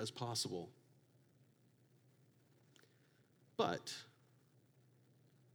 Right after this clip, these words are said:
what if we thought of evangelism as noticing what God is doing in our lives, sharing that with others, inviting them to come and see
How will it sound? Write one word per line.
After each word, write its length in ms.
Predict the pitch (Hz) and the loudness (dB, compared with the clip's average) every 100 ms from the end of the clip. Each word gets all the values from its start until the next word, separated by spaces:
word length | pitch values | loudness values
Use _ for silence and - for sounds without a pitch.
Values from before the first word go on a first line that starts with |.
| - - - - - - - - - | -20 -20 -20 -20 -20 -20 -20 -14 4
what 220 | 147 160 | 6 8
if 560 | 151 113 113 - - - - - - - - | 8 8 4 -2 -6 -10 -16 -20 -20 -8 0
we 100 | 127 | 2
thought 280 | 147 143 139 | 6 8 8
of 120 | 123 | 8
evangelism 800 | 120 127 127 123 117 113 113 117 | 8 8 8 8 6 6 6 4
as 220 | 110 - | 4 4
noticing 640 | 123 127 151 160 - 156 147 | 10 12 12 12 8 8 8
what 160 | 131 | 8
God 220 | 135 131 | 8 8
is 120 | 131 110 | 8 6
doing 340 | 127 127 123 | 8 8 8
in 100 | 117 | 6
our 120 | 113 | 6
lives, 560 | 110 101 90 90 - - - - - - - - - - - - - - - - - | 4 2 -2 -4 -8 -12 -18 -20 -20 -20 -20 -20 -20 -20 -20 -20 -20 -20 -20 -20 -12
sharing 420 | - - 143 139 135 | 0 8 10 12 10
that 120 | 135 | 10
with 140 | 135 | 8
others, 540 | 113 104 107 104 - - - - - - - - - - - | 8 4 0 0 -4 -10 -20 -20 -20 -20 -20 -20 -20 -20 -2
inviting 320 | 131 127 147 143 | 6 10 12 12
them 100 | 139 | 10
to 60 | |
come 180 | 135 151 | 8 8
and 100 | 151 | 10
see 180 | 185 | 10